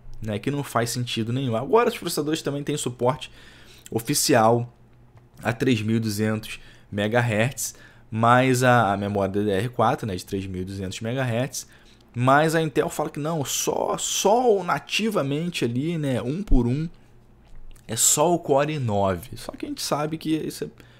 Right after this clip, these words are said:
pura balela, né? A Intel continua fazendo e-, essas, essas coisinhas assim, é, pare-, parece umas picuinhas, umas coisas bobas, né? Ah, o processador é travado por overclock, o outro não é.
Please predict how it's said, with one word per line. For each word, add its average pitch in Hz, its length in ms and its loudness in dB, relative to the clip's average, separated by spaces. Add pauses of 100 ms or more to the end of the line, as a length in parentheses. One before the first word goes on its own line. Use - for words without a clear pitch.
(240)
pura 170 180 2
balela, 123 580 2 (500)
né? 95 260 -6
A 98 40 -6
Intel 107 240 -2
continua 139 560 -4
fazendo 110 440 -2
e-, 110 260 -6
essas, 110 420 -4 (720)
essas - 300 -2
coisinhas 127 760 -2
assim, 135 460 -4
é, - 360 -16 (460)
pare-, - 180 -2
parece - 320 -2
umas 196 200 -4
picuinhas, 147 760 -2 (400)
umas 160 240 -2
coisas 165 300 0
bobas, 117 540 6
né? 113 180 -2 (340)
Ah, 175 160 2
o 156 80 6
processador 165 480 2
é - 40 2
travado 123 420 8
por 127 120 2
overclock, 113 600 4
o 101 60 -2
outro 113 220 4
não 90 160 -2
é. 101 420 2